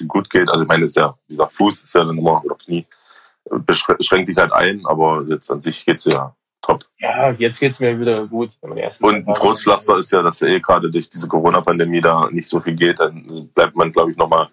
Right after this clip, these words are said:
Speaker 2: Ja.
Speaker 1: entspannter
Speaker 2: Ja,
Speaker 1: zu
Speaker 2: du,
Speaker 1: Hause
Speaker 2: du
Speaker 1: als
Speaker 2: ver-,
Speaker 1: jetzt.
Speaker 2: genau, du verpasst halt nichts, ne?
Speaker 1: Genau,
Speaker 2: Das ist ja das.
Speaker 1: genau.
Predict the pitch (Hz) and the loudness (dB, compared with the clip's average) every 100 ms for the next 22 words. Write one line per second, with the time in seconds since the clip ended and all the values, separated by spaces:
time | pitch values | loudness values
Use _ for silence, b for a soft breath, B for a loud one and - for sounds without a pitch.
0 | - 147 - _ _ _ _ - - 92 | -2 0 0 _ _ _ _ -6 -2 0
1 | - 85 82 76 82 87 87 82 87 135 | 2 2 2 2 2 2 2 2 2 0
2 | 147 139 - - - 151 139 123 123 135 | 0 0 -4 -8 0 2 2 0 -2 0
3 | 143 - 139 117 120 113 - 120 120 131 | 0 2 0 0 -8 -8 -10 -6 -6 -8
4 | 147 151 107 78 - 65 80 73 73 | -2 2 2 0 -2 -4 -2 -4 -6